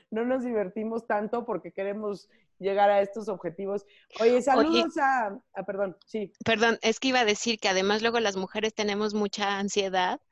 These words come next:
Speaker 2: porque no
Speaker 1: Sí.
Speaker 2: hemos dicho todas las palabras que teníamos que decir. Entonces, eso nos ayuda a tener paz
Speaker 1: <laughs>
Speaker 2: interior.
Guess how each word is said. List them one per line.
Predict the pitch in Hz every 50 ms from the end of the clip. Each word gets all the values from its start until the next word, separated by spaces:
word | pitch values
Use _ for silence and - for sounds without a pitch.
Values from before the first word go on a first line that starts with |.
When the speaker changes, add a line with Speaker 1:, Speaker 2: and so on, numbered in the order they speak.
| - - - - -
Speaker 2:
porque | - 190 185 - 196 190
no | 196 196
Speaker 1:
Sí. | 196 202
Speaker 2:
hemos | 208 208 208 202
dicho | 190 208 196 - 208 214
todas | 208 - 208 202 196 196
las | 190 185 -
palabras | - 180 180 180 180 180 -
que | - 180
teníamos | 180 - 180 180 175 170 170 175
que | - - 185
decir. | 180 185 185 - - 285 311 185 - - - -
Entonces, | 165 175 170 - 196 196 190 190 - 202 196 202 202 - - 202 190 - - - 196
eso | 208 208 202 - - 294
nos | 302 262 254 - -
ayuda | 220 180 190 190 226 269 285 302 302 277 254 - 214 196
a | 208 220 -
tener | - 208 202 208 214 254 - -
paz | - 254 269 302
Speaker 1:
<laughs> | - 330
Speaker 2:
interior. | 302 311 - - 165 190 214 247 277 294 311 311